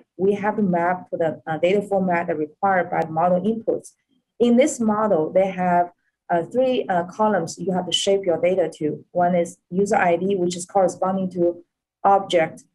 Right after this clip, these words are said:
or object group I D. And then the item, in this case, we map the attribute names to those item names. And then, uh, the last one is the rating. Basically, we converted attribute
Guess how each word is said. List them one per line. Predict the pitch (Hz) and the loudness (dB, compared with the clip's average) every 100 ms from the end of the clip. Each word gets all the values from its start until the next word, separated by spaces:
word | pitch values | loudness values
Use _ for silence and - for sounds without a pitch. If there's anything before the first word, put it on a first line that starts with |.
| _ | _
or | 180 180 | -2 4
object | 196 190 180 175 | 2 2 -2 0
group | 175 175 175 | -2 -2 0
I | 165 165 | 0 0
D. | 180 214 220 - _ _ _ | 0 -2 -4 -14 _ _ _
And | 185 | 2
then | 185 185 | 4 2
the | 180 175 | 0 2
item, | 190 214 247 254 - | 2 2 0 -2 -4
in | 190 180 | -2 0
this | 220 - | 0 -2
case, | 202 185 196 - _ - | 0 0 0 -8 _ -4
we | 185 | -2
map | 180 180 202 202 | 0 2 0 0
the | 202 196 | -2 0
attribute | 208 220 208 190 | 0 -2 0 0
names | 175 175 196 233 - _ _ | 0 0 0 -4 -10 _ _
to | 196 | -2
those | 180 180 | 0 0
item | - 185 185 180 165 | -2 -2 0 -2 -2
names. | 156 156 - - - _ _ _ _ _ | -4 -6 -10 -12 -18 _ _ _ _ _
And | 202 196 | 2 4
then, | 196 190 180 | 2 0 0
uh, | 180 165 160 | 2 2 0
the | 175 185 | 0 2
last | 202 220 | 0 0
one | 202 190 | -2 0
is | 190 | -2
the | 180 | 2
rating. | 175 185 170 156 _ _ - | 2 2 0 -6 _ _ 0
Basically, | 196 208 202 | 0 2 0
we | 180 185 | 0 -2
converted | 185 175 170 185 190 180 180 _ _ _ 196 | -4 -4 2 2 4 2 -2 _ _ _ 0
attribute | 202 220 196 190 180 180 | 0 0 -2 0 0 -4